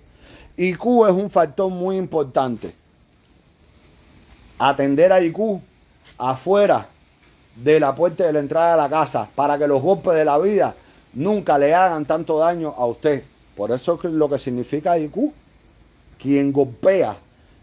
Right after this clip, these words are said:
quien impacta. ¡Pum! Un golpe en la vida es Iku.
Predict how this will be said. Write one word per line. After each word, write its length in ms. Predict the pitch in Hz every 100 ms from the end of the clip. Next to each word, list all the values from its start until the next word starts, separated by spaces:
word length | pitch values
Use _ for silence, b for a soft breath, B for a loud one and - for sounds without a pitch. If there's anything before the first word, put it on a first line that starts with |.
| _
quien 420 | - 180 196 175 - _ _
impacta. 760 | 165 175 - 165 160 - 117 - _ _ _ - _ - - - - - - -
¡Pum! 340 | 285 254 151 - _ _ b b b b
Un 220 | 240 254
golpe 300 | 240 269 202
en 80 | 240
la 120 | 220 240
vida 360 | 294 202 123 -
es 160 | 180 196
Iku. 340 | 190 175 180